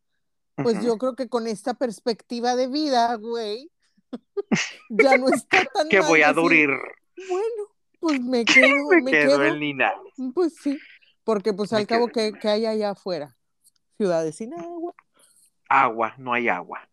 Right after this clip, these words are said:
Speaker 2: Eso
Speaker 1: Y
Speaker 2: es
Speaker 1: no,
Speaker 2: lo
Speaker 1: y
Speaker 2: que
Speaker 1: tampoco tienen aire, güey, porque no hay ni que respirar bien. Acuérdate que te, cuando te dije de que,
Speaker 2: Ay,
Speaker 1: güey, llegué
Speaker 2: no.
Speaker 1: con los mocos negros.
Speaker 2: Está bien culero, güey.
Speaker 1: Sí,
Speaker 2: O sea,
Speaker 1: güey.
Speaker 2: ir está bien culero, ir a Monterrey está bien culero.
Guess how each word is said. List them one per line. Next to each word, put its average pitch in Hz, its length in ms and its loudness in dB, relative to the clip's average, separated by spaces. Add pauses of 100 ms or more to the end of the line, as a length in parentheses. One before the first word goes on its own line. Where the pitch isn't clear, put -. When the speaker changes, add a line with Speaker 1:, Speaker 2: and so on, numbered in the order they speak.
Speaker 2:
Eso - 160 -2
Speaker 1:
Y 226 60 6
Speaker 2:
es 262 40 4
Speaker 1:
no, 220 120 4
Speaker 2:
lo 208 80 4
Speaker 1:
y 220 40 4
Speaker 2:
que 185 60 -2
Speaker 1:
tampoco 233 420 2
tienen 180 340 -8
aire, 302 280 -8
güey, 208 180 -8
porque 190 260 -12
no 214 100 -10
hay 226 80 -8
ni 233 100 -10
que 233 120 -6
respirar 185 500 -6
bien. 202 260 -10
Acuérdate 214 440 -4
que 226 120 -2
te, 180 240 -6
cuando 180 320 -6
te 185 200 -2
dije 190 200 2
de 226 60 6
que, - 40 8
Speaker 2:
Ay, 135 360 6
Speaker 1:
güey, - 20 -
llegué 202 120 2 (180)
Speaker 2:
no. 95 60 0
Speaker 1:
con 208 140 0
los 262 120 -2
mocos 233 320 -2
negros. 220 500 -6 (580)
Speaker 2:
Está 139 380 0
bien 127 400 0
culero, 123 520 2
güey. 78 220 -14
Speaker 1:
Sí, 196 360 0
Speaker 2:
O 180 80 2
sea, - 240 2
Speaker 1:
güey. - 120 -20 (240)
Speaker 2:
ir 147 300 2
está 170 300 0
bien 131 320 0
culero, 107 480 -4
ir 113 80 -4
a 120 40 -6
Monterrey 131 440 -8
está 127 160 -4
bien 120 80 -4
culero. 113 260 -2